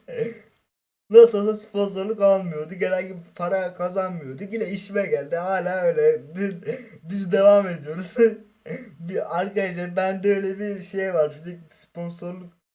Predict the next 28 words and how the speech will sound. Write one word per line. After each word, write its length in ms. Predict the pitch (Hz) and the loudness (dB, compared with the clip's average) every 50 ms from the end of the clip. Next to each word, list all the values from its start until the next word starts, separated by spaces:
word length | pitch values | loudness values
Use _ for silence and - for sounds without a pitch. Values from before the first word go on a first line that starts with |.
| _ _ _ _ | _ _ _ _
almadığım 680 | - 147 160 175 180 185 180 175 165 151 151 151 147 147 | -6 -4 -2 -2 -2 -4 -6 -8 -8 -8 -10 -10 -10 -14
için 380 | 139 - - 220 214 208 202 - _ _ _ - 160 160 147 143 143 185 175 165 160 165 | -16 -10 -8 -8 -8 -8 -12 -16 _ _ _ -16 -16 -16 -16 -18 -14 -10 -8 -8 -6 -4
böyle, 320 | 190 190 196 202 208 208 | -2 -2 2 2 2 2
e, 460 | 196 175 - 147 156 160 160 160 - - | 2 0 2 4 6 4 4 4 0 -8
kendimi 460 | - 185 180 175 180 185 196 208 214 | -4 -4 -4 -4 -4 -6 -2 0 0
aslında 460 | 196 190 180 180 - - 202 202 208 | 0 0 -2 -6 -10 -10 -4 -2 -2
yorumlamak, 760 | 202 185 175 180 190 196 196 190 190 196 196 208 208 208 - - _ _ _ _ _ _ _ _ - | -2 -2 -4 -8 -8 -8 -8 -6 -6 -2 -2 -2 -2 -2 -8 -20 _ _ _ _ _ _ _ _ -12
e, 80 | 135 147 | -6 -2
yorum, 500 | 151 151 147 156 160 170 185 196 196 185 170 147 - _ _ _ _ _ _ _ _ - | -2 -2 -2 -4 -10 -12 -10 -10 -10 -12 -14 -16 -18 _ _ _ _ _ _ _ _ -8
bu, 340 | 180 202 190 170 151 127 123 135 151 | -6 -6 -4 -4 -6 -8 -10 -14 -12
bunu 260 | 175 190 196 180 165 | -10 -10 -8 -6 -4
ben, 320 | 190 185 190 190 180 165 139 127 147 | -4 -4 -4 -6 -10 -14 -16 -14 -12
bunu, 140 | 175 185 175 | -10 -4 -4
e, 260 | 147 - 143 147 147 143 135 135 - | -4 -4 -4 -6 -8 -8 -10 -18 -20
<laughs> 200 | - _ _ _ | -20 _ _ _
Türkçe 520 | - 214 208 - - - 247 254 247 226 - | -4 -4 -4 -4 -2 -4 -2 -2 -2 -2 -2
konuşamıyorum 680 | 208 202 202 202 208 233 247 247 240 226 208 190 185 190 | -4 -4 -4 -4 0 -2 0 2 2 2 2 0 -4 -4
lan. 280 | 208 233 254 247 - - 165 - - 262 247 208 175 _ _ _ | -4 -4 -4 -6 -12 -14 -14 -12 -12 -14 -16 -18 -20 _ _ _
B-, 400 | 147 147 165 175 175 165 156 160 | -20 -16 -14 -14 -12 -12 -8 -4
benim 280 | 190 202 220 226 202 | -2 2 2 2 0
bunu 140 | 202 208 208 | 0 -4 -4
yorumlamam 600 | 208 202 190 190 196 196 202 208 214 214 214 196 196 | -2 -2 -2 -4 -4 -4 -2 0 0 0 0 -2 -4
benim 240 | 202 202 202 202 | -4 -4 -4 -8
üstüme 340 | 190 175 - - 202 202 190 | -8 -10 -12 -8 -6 -6 -6
düşmez 400 | 196 190 - 208 208 214 208 202 | -6 -10 -10 -6 -6 -6 -4 -4
ama 240 | 196 196 208 214 208 | -4 -4 -2 -2 -2
yine 300 | 196 190 190 190 190 190 | -2 -4 -8 -10 -8 -4
de 300 | 208 208 202 190 175 | -4 -2 -2 -4 -6